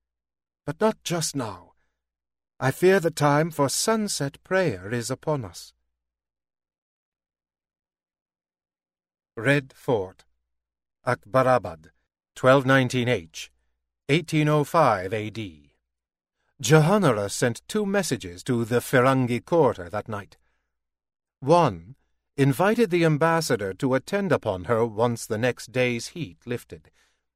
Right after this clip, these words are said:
The other offered Maîtresse Vaucasson a chance to inspect the fort's silk work at her convenience.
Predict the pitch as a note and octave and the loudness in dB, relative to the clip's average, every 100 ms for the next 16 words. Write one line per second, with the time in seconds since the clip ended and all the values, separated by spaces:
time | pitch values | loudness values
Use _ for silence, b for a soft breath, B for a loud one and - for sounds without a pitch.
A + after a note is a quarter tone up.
0 | _ _ _ _ _ _ _ _ G2+ C3+ | _ _ _ _ _ _ _ _ 2 4
1 | D3 D3+ - - _ _ _ _ - B2+ | 4 2 -4 -18 _ _ _ _ -2 0
2 | B2 C3+ A2+ B2+ A#2+ A#2+ D#3 B2+ B2+ C3+ | 2 0 2 -2 0 0 0 2 0 2
3 | B2+ - E3 D#3 b b b B2 - D#3+ | 0 0 -2 -2 b b b -6 0 0
4 | D#3+ D#3+ C#3+ C3+ B2+ - F3 A#2+ - - | 0 -2 -2 -2 -2 -4 -2 -2 -4 -10
5 | G#2 - D#3+ C#3+ C#3 - - - G3 F3 | -10 -2 0 0 -2 -8 -8 -2 -2 -2
6 | D#3+ F2 D#2+ - _ _ _ _ _ _ | -6 -14 -14 -20 _ _ _ _ _ _
7 | _ A2 A2+ A2+ C3 A#2 A#2 F2+ E2 E2 | _ -6 -4 -2 -4 -4 -6 -8 -18 _
8 | - | -20